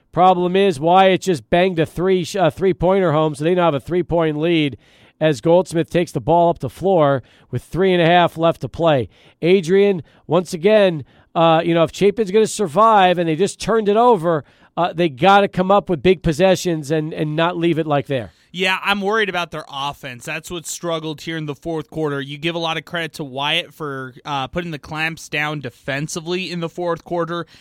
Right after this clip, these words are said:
Speaker 2: And what we're seeing right now is prior to that little run by Chapin, before they scored a couple points there, they were, uh, being outscored fourteen to two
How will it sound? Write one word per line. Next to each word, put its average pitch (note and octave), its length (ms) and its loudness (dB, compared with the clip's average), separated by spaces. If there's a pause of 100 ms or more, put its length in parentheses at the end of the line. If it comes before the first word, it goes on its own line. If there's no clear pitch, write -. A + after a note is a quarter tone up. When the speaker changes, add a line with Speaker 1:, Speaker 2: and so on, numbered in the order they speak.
(100)
Speaker 2:
And D#3 120 -4
what F3+ 100 -4
we're F#3 100 -4
seeing G#3 320 -6
right F3 260 -4
now D#3 320 -4
is C#3 160 -10
prior G#3 640 -6
to G#3 340 -10
that F3 260 -8
little E3 300 -8
run E3 360 -6
by D3 220 -6
Chapin, E3+ 680 -8 (180)
before E3 300 -6
they D#3+ 120 -4
scored E3+ 320 -6
a D#3+ 60 -8
couple D#3 240 -12
points D#3+ 400 -12
there, F#3 260 -6 (240)
they E3+ 220 0
were, G3+ 400 -4
uh, D3+ 200 -6
being E3+ 360 -6
outscored E3+ 640 -8
fourteen G3 640 -8
to E3 80 -8
two D3+ 540 -8